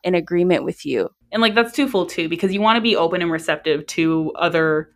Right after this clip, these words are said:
Speaker 2: perspectives and things, and you wanna have that dialogue, but then you need to have a ground to stand on before you can start expanding that land or letting people expand into you.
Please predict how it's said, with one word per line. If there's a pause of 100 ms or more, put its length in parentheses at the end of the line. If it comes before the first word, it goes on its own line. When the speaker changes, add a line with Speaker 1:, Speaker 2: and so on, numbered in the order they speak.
Speaker 2:
perspectives
and
things,
and
you
wanna
have
that
dialogue,
but
then (280)
you
need
to
have
a
ground
to
stand
on
before
you
can
start (200)
expanding
that
land
or
letting
people
expand
into
you.